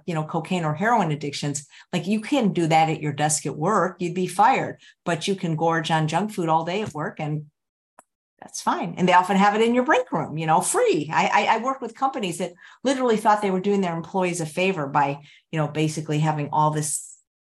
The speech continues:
all these snacks available for free. And we got them to change by getting a Vitamix and having them make, you know, fruit, fruit smoothies, vegetable smoothies, green smoothies.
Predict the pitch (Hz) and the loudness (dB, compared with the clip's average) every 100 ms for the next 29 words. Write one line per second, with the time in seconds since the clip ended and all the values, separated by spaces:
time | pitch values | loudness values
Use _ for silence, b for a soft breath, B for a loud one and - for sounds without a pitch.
0 | 160 - 160 156 - 156 156 156 147 151 | -6 0 0 0 -2 -2 -2 -4 -2 -2
1 | 147 127 143 - 202 165 147 156 151 151 | -2 -6 -10 -2 0 2 0 0 0 0
2 | 139 - - 160 165 156 139 147 B B | -4 -4 -2 -2 -2 0 0 -2 B B
3 | - 160 151 143 147 165 170 160 160 - | -4 0 2 2 2 2 2 -2 -2 -4
4 | - 147 151 147 147 147 147 143 - 160 | -4 -2 -2 -2 -6 -4 -6 -6 -4 -2
5 | 139 - 165 - - - 160 160 165 160 | -2 -2 -6 -6 -10 -4 -2 0 -2 0
6 | 160 156 147 147 - 151 147 - 156 147 | 2 2 0 -4 -4 -6 -6 -4 -2 0
7 | 151 151 - 156 147 - 147 151 151 151 | -2 -2 -4 -4 -4 -2 -2 0 -2 -4